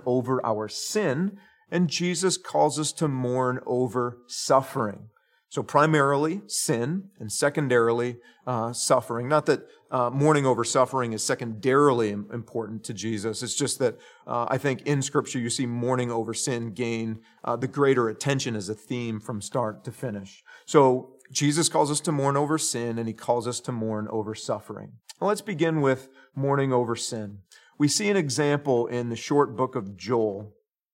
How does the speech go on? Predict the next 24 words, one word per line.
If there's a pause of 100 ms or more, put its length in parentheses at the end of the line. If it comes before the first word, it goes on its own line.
(300)
This
is
Joel
chapter
two,
verses
twelve
and
thirteen. (340)
Joel
is
one
prophet
of
many, (220)
sent
by
God
to
call
His
wandering
rebel
kids